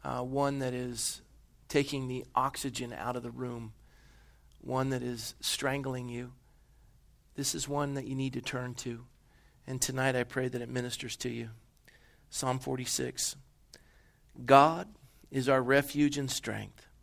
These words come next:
a very present help in trouble. Therefore we will not fear, even though the earth be removed, and though the mountains be carried into the midst of the sea, though its waters roar and be troubled,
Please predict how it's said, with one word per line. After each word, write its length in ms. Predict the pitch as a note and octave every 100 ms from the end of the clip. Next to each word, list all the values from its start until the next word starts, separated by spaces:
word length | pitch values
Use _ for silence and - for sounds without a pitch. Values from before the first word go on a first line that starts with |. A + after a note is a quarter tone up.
| - - - - - _ _ -
a 80 | -
very 260 | A#2 C3 C#3
present 400 | C#3 C#3 D3 B2+
help 320 | C3+ C3+ C3+
in 80 | C3+
trouble. 460 | - E3 C#3 G#2 - - - - - _ - - - -
Therefore 440 | - D3 E3+ F3+ E3+
we 160 | D#3
will 120 | C#3+
not 240 | C#3 D3 D#3+
fear, 440 | - C#3 C3+ D3
even 300 | C3+ C#3+ C#3+
though 160 | C#3+ C#3+
the 180 | C#3 C3+
earth 240 | D3+ C#3+
be 140 | C#3+
removed, 640 | C3 B2 B2+ C#3 D3+ D3+ C3+
and 160 | B2
though 180 | C3+ C3
the 100 | B2+
mountains 520 | B2+ C3 C#3+ C#3+ C3
be 140 | - B2+
carried 400 | - C#3 C#3 C3+
into 220 | C3+ B2+
the 80 | A#2+
midst 340 | C3 C3+ -
of 80 | A#2+
the 100 | A2+
sea, 460 | - D3 C#3+ D3 - - - - - - - _ -
though 160 | B2+
its 140 | B2+ B2
waters 460 | C3 C#3 B2+ A#2
roar 380 | B2+ C#3 D3 C#3+
and 120 | A#2+
be 100 | A#2+
troubled, 600 | A#2 - C#3+ C3+ B2 C3